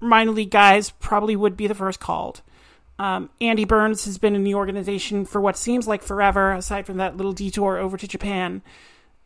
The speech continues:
Uh, solid foot sh-, soldier. Would not be surprised if needed,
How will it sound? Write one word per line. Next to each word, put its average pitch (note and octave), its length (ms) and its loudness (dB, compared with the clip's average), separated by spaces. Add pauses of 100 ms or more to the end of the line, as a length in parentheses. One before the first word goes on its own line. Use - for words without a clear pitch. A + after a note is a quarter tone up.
(100)
Uh, F#3+ 300 -4 (120)
solid G#3+ 480 2
foot A3 200 -4
sh-, - 180 -6
soldier. G#3+ 640 -2 (680)
Would A3 100 4
not G#3 180 0
be A3 120 -6
surprised G#3 640 -2
if - 420 -10
needed, G3+ 680 0